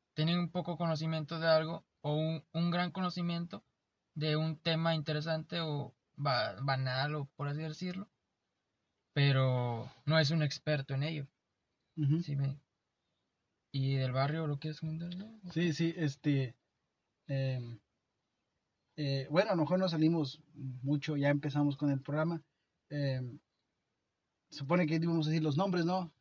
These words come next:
Speaker 2: Este, hay muchas cosas que queremos
Speaker 1: Ok.
Speaker 2: englobar. Eh, eh, mira, otra vez vamos a empezar, vamos a hacerlo de ceros. Mi nombre es Armando Álvarez García, rapidito,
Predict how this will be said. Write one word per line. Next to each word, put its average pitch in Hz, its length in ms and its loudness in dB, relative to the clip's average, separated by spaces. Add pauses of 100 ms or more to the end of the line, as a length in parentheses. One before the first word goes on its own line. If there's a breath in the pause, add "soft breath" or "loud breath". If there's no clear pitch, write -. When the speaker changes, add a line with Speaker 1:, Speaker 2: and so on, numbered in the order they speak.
(120)
Speaker 2:
Este, 143 360 -4
hay 147 100 4
muchas 160 280 0
cosas 165 280 -4
que 151 100 -4
queremos 156 340 2
Speaker 1:
Ok. 160 60 0
Speaker 2:
englobar. 151 480 2 (540)
Eh, 139 240 -2 (220)
eh, 135 120 -10
mira, 160 280 6
otra 156 400 2
vez 160 80 4
vamos 160 100 4
a 160 40 4
empezar, 151 300 0
vamos 156 160 4
a - 60 0
hacerlo 156 120 2
de 147 60 2
ceros. 170 320 2
Mi 156 100 4
nombre 151 220 4
es 160 80 -6
Armando 160 320 4
Álvarez 156 300 2
García, 147 300 0
rapidito, 170 600 -2